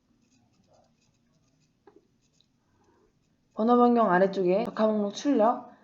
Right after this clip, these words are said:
적화 목록 파트너 기재되어 있는 출력물,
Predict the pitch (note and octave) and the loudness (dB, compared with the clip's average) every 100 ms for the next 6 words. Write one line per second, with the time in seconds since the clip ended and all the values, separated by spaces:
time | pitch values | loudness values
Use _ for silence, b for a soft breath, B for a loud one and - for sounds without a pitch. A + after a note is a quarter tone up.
0 | B _ - - A3+ A3 G#3+ G#3 A#3 A#3+ | B _ -16 -8 -4 -4 -4 -4 -6 -6
1 | C#4+ C#4+ D4+ C#4+ G3 F#3+ F#3+ F#3+ F3 F3 | -8 -6 -2 -2 -2 -4 -2 -2 -2 -4
2 | F3 A3 A#3+ B3+ A#3+ G3+ E3+ G#3+ C4+ | -6 -8 -8 -6 -4 -4 -4 -6 -6